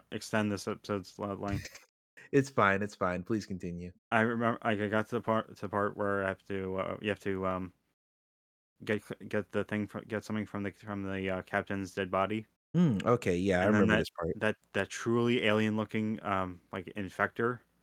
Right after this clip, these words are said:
Speaker 1: or the reanimator, like, uh,
Speaker 2: Oh, the
Speaker 1: creature.
Speaker 2: thing that doesn't <laughs> die?
Speaker 1: Yeah, the bat looking thing.
Speaker 2: Yep.
Speaker 1: As soon, I, I ha, I, I'd gotten the, uh, line rack.
Speaker 2: Mm-hmm.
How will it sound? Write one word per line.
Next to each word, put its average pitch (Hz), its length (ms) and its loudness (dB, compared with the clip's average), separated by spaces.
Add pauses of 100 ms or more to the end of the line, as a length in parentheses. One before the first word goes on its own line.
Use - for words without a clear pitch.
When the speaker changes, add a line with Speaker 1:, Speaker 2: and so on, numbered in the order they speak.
(180)
Speaker 1:
or 110 140 4
the 107 120 8
reanimator, 107 680 4
like, 120 200 -2 (280)
uh, 117 200 -2
Speaker 2:
Oh, 196 420 8 (120)
the 165 140 8
Speaker 1:
creature. - 0 -
Speaker 2:
thing 180 220 6
that 160 160 10
doesn't 156 300 10
<laughs> - 0 -
die? 139 480 10 (340)
Speaker 1:
Yeah, 120 140 4
the 104 80 0
bat 110 360 8
looking 98 260 -2
thing. 95 240 -2 (280)
Speaker 2:
Yep. 113 320 4 (120)
Speaker 1:
As 110 140 2
soon, 143 340 4
I, 120 360 4
I 104 60 2
ha, 113 220 -2
I, 110 180 0 (200)
I'd 107 200 -2
gotten 110 300 6
the, 98 220 0
uh, 92 140 2
line 101 260 4
rack. 92 340 -4 (360)
Speaker 2:
Mm-hmm. 107 320 -6